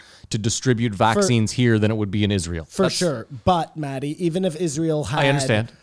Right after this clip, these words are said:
Speaker 2: four hundred million people or
Speaker 1: I get it.
Speaker 2: whatever,
Speaker 1: They would have done
Speaker 2: or
Speaker 1: about
Speaker 2: a billion people, they would have
Speaker 1: I get it. I'm just saying is there's certain, you know, not everywhere is the same, and it's a little bit, you know,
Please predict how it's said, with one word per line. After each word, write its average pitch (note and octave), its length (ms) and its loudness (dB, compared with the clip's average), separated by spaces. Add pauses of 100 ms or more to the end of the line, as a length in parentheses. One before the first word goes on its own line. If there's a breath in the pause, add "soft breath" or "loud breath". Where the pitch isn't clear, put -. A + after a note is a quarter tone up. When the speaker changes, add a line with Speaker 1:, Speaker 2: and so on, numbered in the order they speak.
(260 soft breath)
Speaker 2:
four F#3+ 360 2
hundred F3 460 0
million D3 460 -2
people C3+ 640 -4
or - 60 -2
Speaker 1:
I - 20 2
get B2+ 180 4
it. - 40 4
Speaker 2:
whatever, D3 300 -2
Speaker 1:
They A#2 80 4
would A2+ 160 4
have A#2+ 80 2
done A#2+ 120 4
Speaker 2:
or - 40 2
Speaker 1:
about C#3 140 0
Speaker 2:
a F3 40 0
billion D#3+ 520 0
people, D#3+ 540 -4
they C3 220 -8
would C#3+ 180 -6
have C3+ 180 -8 (380)
Speaker 1:
I A2+ 160 -2
get B2 200 2
it. G2 160 -4
I'm A2+ 140 0
just G#2 180 2
saying A2+ 300 4
is G2+ 160 -2
there's G#2 200 0
certain, C3 480 -2
you C3+ 100 -2
know, G2+ 160 0
not A#2 220 4
everywhere C3+ 300 2
is A#2 100 0
the G#2 100 -2
same, A#2+ 500 0
and F#2+ 100 -2
it's F#2 140 -6
a A2 60 -6
little G#2 200 -2
bit, G2 180 -4 (200)
you G2 80 -6
know, E2+ 160 -8